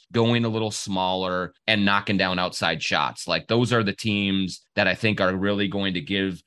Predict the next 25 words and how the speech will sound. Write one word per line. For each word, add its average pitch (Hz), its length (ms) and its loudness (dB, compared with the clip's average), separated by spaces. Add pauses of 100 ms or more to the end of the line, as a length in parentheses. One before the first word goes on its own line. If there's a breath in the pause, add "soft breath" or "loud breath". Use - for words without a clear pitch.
this 98 180 -2
Wolves 101 380 0
team 90 420 -2
problems, 92 600 2
the 95 80 0
ones 98 240 2
that 98 80 2
have 85 180 -2
been 110 220 4
together 95 420 2
for 95 220 -4
a 90 60 -2
while 85 680 0 (120)
and 92 500 4 (180)
can 98 120 -2
trust 110 380 0
the 104 100 -4
pass 85 640 -2 (100)
and 95 180 -4
get 104 200 -2
them 92 300 2
scrambling, 87 920 0 (180)
um, 85 640 2
and 101 160 0
then, 92 240 0